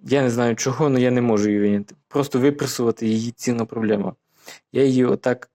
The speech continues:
е, газовою горілкою палю, вона тоді чуть зменшується в натязі, і тоді вона вибивається легко. Так що просто її вибити, то можна бити до посінення, і вона не виходить.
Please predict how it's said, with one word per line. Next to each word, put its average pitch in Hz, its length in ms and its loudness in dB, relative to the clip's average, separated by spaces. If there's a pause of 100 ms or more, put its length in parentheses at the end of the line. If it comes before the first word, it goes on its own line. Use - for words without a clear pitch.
е, 123 380 -2 (160)
газовою 120 400 0
горілкою 110 440 0
палю, 160 340 0 (920)
вона 120 200 0
тоді 120 460 -2
чуть 127 180 -2
зменшується 120 560 -2
в - 20 -6
натязі, 123 500 -2
і - 140 -12
тоді 123 220 -2
вона 123 160 2
вибивається 113 540 0
легко. 101 400 -10 (680)
Так 131 180 -2
що 143 100 0
просто 147 360 0
її 127 140 4
вибити, 135 400 2
то - 140 -6
можна 127 220 2
бити 135 340 -2
до 127 100 0
посінення, 139 540 2
і 110 160 -2
вона 113 300 -2
не 110 400 -6
виходить. 117 420 -4